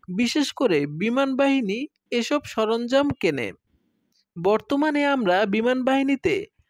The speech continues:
রাডার বিক্রিতে বেশি আগ্রহী। আমরা কৌশলগত অংশীদারিত্বের দিকে এগোচ্ছি। এতে যদি প্রতিরক্ষা খাতে আমরা সহযোগিতা বাড়াতে পারি, বিশেষ করে প্রযুক্তির দেওয়া নেওয়া বাড়াতে পারি,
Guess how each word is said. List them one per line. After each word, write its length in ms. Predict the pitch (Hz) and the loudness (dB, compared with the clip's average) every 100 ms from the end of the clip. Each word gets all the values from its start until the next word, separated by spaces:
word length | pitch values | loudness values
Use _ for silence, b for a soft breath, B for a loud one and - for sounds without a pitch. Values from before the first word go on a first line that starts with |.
| _ | _
রাডার 420 | - 185 208 254 262 | -2 0 2 2 2
বিক্রিতে 520 | 247 240 - 277 220 | -2 -2 -4 2 2
বেশি 380 | - 208 226 - 240 | 4 2 0 0 0
আগ্রহী। 520 | 180 165 156 151 - 196 _ _ _ b b b | 0 -2 -2 -2 -8 -16 _ _ _ b b b
আমরা 500 | 196 247 277 190 277 - | -2 0 2 2 0 -2
কৌশলগত 640 | 254 254 233 277 277 285 285 233 | 0 0 2 0 0 0 0 2
অংশীদারিত্বের 880 | 233 233 254 262 277 254 - 240 | 0 -2 -2 0 0 -2 -4 -2
দিকে 240 | 247 262 196 185 | -2 0 0 2
এগোচ্ছি। 500 | 202 202 196 - 165 208 - _ _ _ _ _ _ _ - | 2 0 0 -10 -10 -10 -20 _ _ _ _ _ _ _ 0
এতে 220 | 240 294 | 0 0
যদি 320 | 262 285 202 262 330 _ _ - | 0 0 0 -2 -2 _ _ -4
প্রতিরক্ষা 560 | 247 - 277 285 285 | -2 0 -2 0 -2
খাতে 260 | 285 285 285 | -2 0 2
আমরা 360 | 220 226 254 277 | 0 0 0 0
সহযোগিতা 600 | - 214 214 247 262 269 | 0 0 0 -2 -2 0
বাড়াতে 360 | 202 214 233 254 | 2 0 0 -2
পারি, 320 | 254 180 127 196 _ _ - | -2 -2 -4 -10 _ _ -10
বিশেষ 360 | 185 220 285 269 | -4 -2 0 -2
করে 300 | - 220 131 - - _ _ - | 0 2 0 -4 -12 _ _ -4
প্রযুক্তির 640 | 240 240 277 285 294 285 185 | -2 0 -2 -2 -2 -2 0
দেওয়া 280 | 190 220 | 2 2
নেওয়া 260 | 247 269 277 | 2 2 2
বাড়াতে 400 | 214 202 220 254 | 2 0 0 -4
পারি, 320 | 269 240 214 | -2 -2 -2